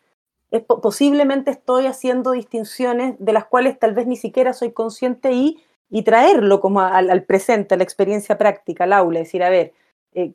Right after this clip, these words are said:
¿qué tanto me está pasando? E intencionar, ¿cierto? Em, eh, que, que no te ocurra en el fondo, porque sabemos que ocurre.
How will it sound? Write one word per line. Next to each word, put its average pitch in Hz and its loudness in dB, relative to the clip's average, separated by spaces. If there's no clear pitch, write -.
¿qué 214 2
tanto 233 0
me 233 -2
está 214 -2
pasando? 240 0
E 220 2
intencionar, 220 -2
¿cierto? 285 -8
Em, 202 0
eh, 185 -12
que, 202 0
que 202 0
no 214 2
te 220 4
ocurra 226 2
en 165 -4
el 160 -10
fondo, 156 -10
porque 190 -10
sabemos 277 -2
que 269 -8
ocurre. 196 -10